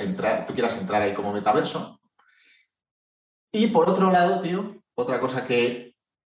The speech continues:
que da así un poco de repelús es que, y, y, y me remito a la peli esta del Ready Player One, porque, mm, el mundo virtual era cojonudo,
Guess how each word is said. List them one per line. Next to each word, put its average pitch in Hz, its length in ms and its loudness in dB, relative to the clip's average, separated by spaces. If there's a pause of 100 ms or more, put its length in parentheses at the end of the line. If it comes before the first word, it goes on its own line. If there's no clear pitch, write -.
(200)
que 113 140 -8
da 110 60 -4
así 131 160 -6
un - 80 -8
poco 127 200 2
de 120 80 6
repelús 120 480 2
es - 640 -2
que, - 580 0 (220)
y, - 680 -6
y, 117 320 -4
y 117 60 0
me 117 140 4
remito 143 360 2
a - 20 6
la 139 140 2
peli 139 180 0
esta 143 240 -2
del 92 320 -2
Ready 135 220 2
Player 131 380 2
One, - 380 0 (720)
porque, - 640 0 (320)
mm, 110 920 -2 (400)
el - 180 2
mundo 160 380 6
virtual 143 460 2
era - 180 -2
cojonudo, 143 600 -6